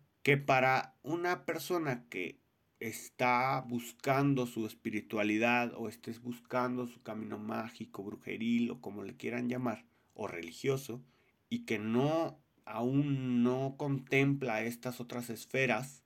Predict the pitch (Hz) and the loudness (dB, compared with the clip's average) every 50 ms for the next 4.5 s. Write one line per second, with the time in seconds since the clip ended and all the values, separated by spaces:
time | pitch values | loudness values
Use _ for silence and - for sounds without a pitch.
0 | _ _ _ - 107 110 101 - - 127 117 - 117 113 110 107 113 113 110 - | _ _ _ -2 -2 -2 -2 -2 -4 -4 -2 0 0 0 0 0 -2 -4 -6 -10
1 | - _ 107 98 95 92 - _ - 110 107 107 110 113 110 113 123 123 - - | -12 _ -10 -8 -8 -10 -10 _ -4 -2 0 4 4 6 6 6 4 2 0 2
2 | 113 110 110 107 101 92 90 90 90 92 95 98 95 95 95 92 95 98 - 85 | 4 6 6 6 6 6 6 4 4 4 2 0 0 -2 -2 -2 -4 -6 -8 -10
3 | - - - _ _ 104 104 107 107 110 113 113 113 113 107 101 98 - - - | -12 -12 -12 _ _ -2 0 2 4 4 4 4 2 2 0 0 -2 -6 -4 -2
4 | 117 120 131 123 - - 131 117 120 131 | 0 0 0 0 4 4 6 6 6 2